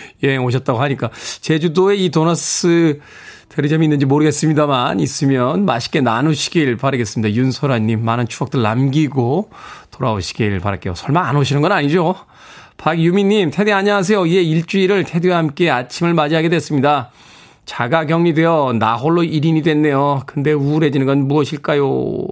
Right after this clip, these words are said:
라고 하셨습니다. 코로나 때문에 또 격리되셨군요.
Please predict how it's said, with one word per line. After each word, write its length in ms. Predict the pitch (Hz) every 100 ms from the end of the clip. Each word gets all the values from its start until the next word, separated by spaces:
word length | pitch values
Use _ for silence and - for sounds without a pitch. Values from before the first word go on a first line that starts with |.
| -
라고 320 | - - -
하셨습니다. 500 | 123 120 123 117 113 - - - - - -
코로나 840 | - - 143 139 131 123 123 120 110
때문에 220 | 131 123
또 80 | 120
격리되셨군요. 1300 | - 120 113 117 123 113 110 127 117 117 98 104